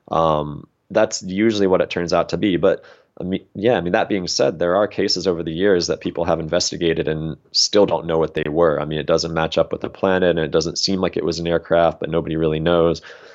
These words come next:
And so, yeah, I mean, you can't discount everything and say we have all the answers to everything. There, there are still, there's still some sightings that people have actually looked into and don't really know what, what they were.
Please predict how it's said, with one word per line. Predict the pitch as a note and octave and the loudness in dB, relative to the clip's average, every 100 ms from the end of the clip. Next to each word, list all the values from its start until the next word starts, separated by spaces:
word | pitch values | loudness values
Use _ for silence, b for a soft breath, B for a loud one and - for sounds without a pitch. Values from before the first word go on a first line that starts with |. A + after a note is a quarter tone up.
| B - | B -6
And | F2 | 0
so, | A#2+ | 4
yeah, | B2 E2 | 4 2
I | |
mean, | E2+ | -2
you | F2+ | -6
can't | E2 G2+ F2 | -4 -4 -2
discount | F#2 - - E2 - | -4 -6 -2 -4 -2
everything | F2 F#2 E2+ D#2 | -2 -2 -4 -6
and | D#2 | -6
say | - E2 | -4 -2
we | E2 | 0
have | D#2+ | 0
all | D#2+ D#2+ | 2 2
the | E2 | 0
answers | E2 - - | -2 -4 -6
to | - | -2
everything. | E2 E2+ D#2+ - | 0 0 -4 -4
There, | E2+ - | -2 2
there | F#2+ | 4
are | F2+ | 4
still, | - G#2+ F#2 F2 - b b | 2 4 4 4 -2 b b
there's | - F2 | -4 0
still | F#2 | 0
some | - F2 | 0 0
sightings | - F2 E2+ D#2 | 2 2 2 -4
that | D#2 | -6
people | D#2 - D#2+ D#2 - - | -6 -2 0 0 -2 -10
have | E2+ E2+ D2+ | 0 0 0
actually | D#2 D#2+ E2 | -4 -4 -4
looked | D#2+ - | -4 -2
into | F2 E2+ - D#2+ | -4 -2 -2 0
and | D2+ D2+ | -2 -2
don't | D#2+ D#2 | -2 -2
really | D#2+ D#2 | -2 -2
know | D#2+ D#2+ | 0 2
what, | D#2 D2+ D#2+ - | 2 2 0 0
what | D#2+ - | -6 -4
they | - | -4
were. | - G1+ - | 0 0 -2